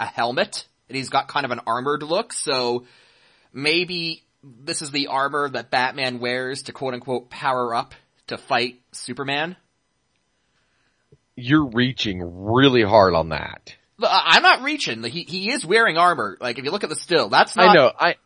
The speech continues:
Speaker 2: I, I, I, I know. I mean, I get what you're saying. It, it just sounds kinda like, I don't know.
Speaker 1: Well, I can tell you why they did it. I'll tell you why they did it.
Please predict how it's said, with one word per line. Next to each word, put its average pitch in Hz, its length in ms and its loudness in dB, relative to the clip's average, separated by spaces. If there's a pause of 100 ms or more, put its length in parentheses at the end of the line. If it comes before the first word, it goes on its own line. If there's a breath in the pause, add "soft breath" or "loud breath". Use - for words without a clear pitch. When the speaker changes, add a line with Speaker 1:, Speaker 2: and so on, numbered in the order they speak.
Speaker 2:
I, 143 220 0
I, 135 300 2
I, 143 200 2
I 170 140 0
know. 92 300 0
I 98 100 -2
mean, 120 340 -4
I 120 120 0
get 156 240 4
what 135 240 2
you're 147 100 -2
saying. 139 680 -2 (1300)
It, 143 220 4
it 123 180 2
just - 300 0
sounds 120 340 4
kinda 127 320 0
like, 110 460 4
I 110 100 6
don't 110 160 4
know. 85 320 2
Speaker 1:
Well, 151 100 2
I 160 40 2
can 160 120 -10
tell 247 180 -2
you 240 100 -2
why 160 160 0
they 139 140 -2
did 101 260 -10
it. - 260 -18 (1400)
I'll 110 80 -10
tell 160 100 -8
you 156 80 -2
why 131 100 0
they 113 100 -6
did 87 140 -14
it. - 160 -20